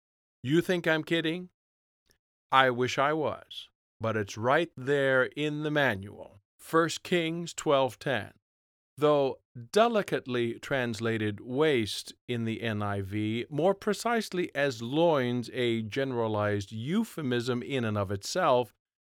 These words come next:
in the N R S V and others.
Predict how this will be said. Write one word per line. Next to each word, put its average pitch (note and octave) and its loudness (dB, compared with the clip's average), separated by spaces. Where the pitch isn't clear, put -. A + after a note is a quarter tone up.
in D3 0
the D#3 -2
N C3 0
R A2 2
S A2+ -4
V G#2 -4
and A2+ -6
others. G2 -8